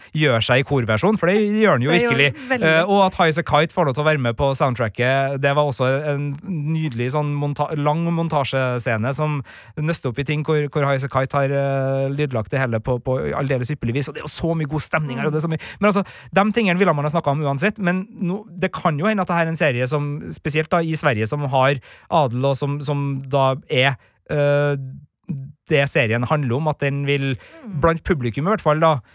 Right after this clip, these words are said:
Speaker 1: øh, sette i gang noen refleksjoner. Og jeg tenker jo de refleksjonene er kjempegode, og, og man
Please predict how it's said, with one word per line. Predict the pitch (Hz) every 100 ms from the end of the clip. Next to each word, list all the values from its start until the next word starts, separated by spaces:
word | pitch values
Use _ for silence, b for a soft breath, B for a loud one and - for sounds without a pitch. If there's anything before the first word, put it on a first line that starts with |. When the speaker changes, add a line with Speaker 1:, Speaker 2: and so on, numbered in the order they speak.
| b _
Speaker 1:
øh, | 160 160 160 156 151 - 185
sette | 151 175
i | 127
gang | 123
noen | 139 143
refleksjoner. | 156 135 131 143
Og |
jeg | 180
tenker | 233 170 160
jo |
de | 170
refleksjonene | 180 170 175 135 147
er | 151
kjempegode, | - 180 131 117 190 208 b b b -
og, | 175 175
og | 170 165 165 165 165 165 170 165
man | 170 170 170